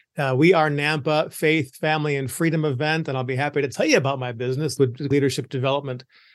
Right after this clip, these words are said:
Uh, I've been doing that for thirty plus years. Anyways, um, again, this is from four o'clock until eight o'clock at the Lloyd Square,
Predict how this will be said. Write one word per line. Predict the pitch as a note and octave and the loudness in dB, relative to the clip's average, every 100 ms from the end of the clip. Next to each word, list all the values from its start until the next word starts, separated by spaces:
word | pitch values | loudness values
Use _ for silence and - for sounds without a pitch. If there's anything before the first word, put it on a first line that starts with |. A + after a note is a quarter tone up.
| _ _ | _ _
Uh, | D3+ B2+ | -2 0
I've | C3 | 0
been | C3 | 0
doing | C#3 B2+ | 0 0
that | C3 C3 | -4 -4
for | B2+ | -2
thirty | C#3 C3 | 0 0
plus | C#3+ C3+ - | -2 -2 0
years. | C#3 C3 - - _ _ _ | 0 0 -4 -14 _ _ _
Anyways, | G#3 A#3+ G3 F3+ D#3 - - - - | 8 10 10 10 6 4 -6 -6 2
um, | D#3 D3+ C#3+ C#3+ D3 | 4 4 0 -4 -6
again, | E3 G3 F#3+ | -4 2 4
this | F#3+ | 4
is | F#3 E3+ | 4 2
from | - E3 D#3+ D#3+ A#2+ - _ _ - | 2 2 2 0 -4 -6 _ _ -10
four | - G3 B3 | 6 10 10
o'clock | A#3+ G#3+ G3 F#3+ F#3+ - | 6 2 4 4 2 -2
until | D#3 C#3 D3+ | -6 -4 0
eight | D#3 F#3 | 4 4
o'clock | F#3 F3 E3+ E3+ E3+ - | 2 2 4 4 0 -6
at | C#3+ C#3+ F3+ | -4 -4 -4
the | C#3 C3 C3 B2+ - _ | -4 -2 -4 -8 -20 _
Lloyd | D3+ D3+ F#3 G#3 D3+ | 4 10 10 10 6
Square, | - - F#3 F3+ C#3+ B2+ D3 | 2 2 4 6 6 2 0